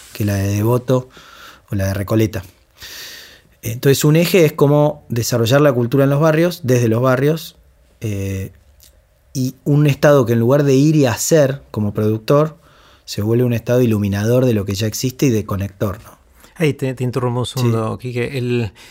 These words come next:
Speaker 2: ¿de alguna manera juegan un rol de curadores en esa selección también? Porque,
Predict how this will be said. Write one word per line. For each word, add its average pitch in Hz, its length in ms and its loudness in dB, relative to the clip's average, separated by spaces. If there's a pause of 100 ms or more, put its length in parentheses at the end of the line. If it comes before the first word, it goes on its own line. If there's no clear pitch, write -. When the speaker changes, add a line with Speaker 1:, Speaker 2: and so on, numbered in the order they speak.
(920)
Speaker 2:
¿de 135 220 -8
alguna 165 260 0
manera 156 300 -2
juegan 143 280 -2
un 123 80 -4
rol 131 180 -2
de 120 120 -6
curadores 117 720 -2
en 117 100 -4
esa 113 260 -8
selección 120 600 -8
también? 131 420 -4
Porque, 107 920 -4